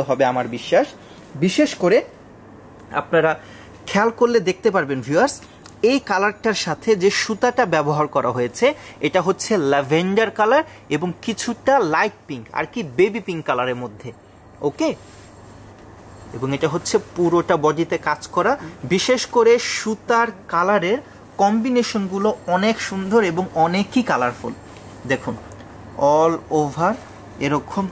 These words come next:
কামিজের ফ্রন্টে সুন্দরভাবে কাজ করে দেওয়া। ড্রেসটা এক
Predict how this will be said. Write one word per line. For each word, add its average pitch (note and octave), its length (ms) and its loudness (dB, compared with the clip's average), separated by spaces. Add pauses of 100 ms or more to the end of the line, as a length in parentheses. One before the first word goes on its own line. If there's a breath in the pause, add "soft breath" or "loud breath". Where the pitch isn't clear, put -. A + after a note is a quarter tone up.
(120)
কামিজের D#3 440 0 (100)
ফ্রন্টে E3 440 0 (540 loud breath)
সুন্দরভাবে F#3+ 640 0 (100)
কাজ B2+ 120 -2 (120)
করে C3+ 220 0
দেওয়া। G#2+ 160 -4 (420 loud breath)
ড্রেসটা E3 380 0 (260)
এক G3 80 -2